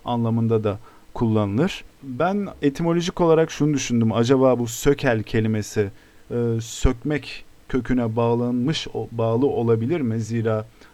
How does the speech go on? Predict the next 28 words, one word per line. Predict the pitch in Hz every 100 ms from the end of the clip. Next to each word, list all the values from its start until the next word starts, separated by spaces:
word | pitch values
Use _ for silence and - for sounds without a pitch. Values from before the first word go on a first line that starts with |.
| -
e, |
o | 104 - 117
hastalığın | 113 - 113 110 120 131
sizi | - 104 120 131
söktüğünü | - - - 117 117 127 127 120
düşünün. | 104 - 107 107
Yani | 110 104 104 107 - - - -
şunu | - 123 117 113
kastediyorum, | 110 - 110 104 104 135
hastalanınca | 131 117 127 113 113 104 104
ne | 117
oluyor? | 113 104 101 139 - - - -
Kötü | 117 117 113
kötü | 107 -
öksürüyorsunuz, | 113 113 - 120 117 113 120 117
kuru | - 123 113
kuru | 113 101 101
öksürüyorsunuz. | 110 - 120 117 113 113 117 117 - - - -
Adeta | 120 110 104 107 107
içiniz | 110 120 110 107
dışınıza | - 113 110 123
çıkıyor. | 120 - 123 123 - - - - -
E, | 117 113 110
ve | 123 117
eski | 127 113 - 135
insanların | 120 113 117 110 107 127
haliyle, | 120 117 110 113 107 101 - -
e, | -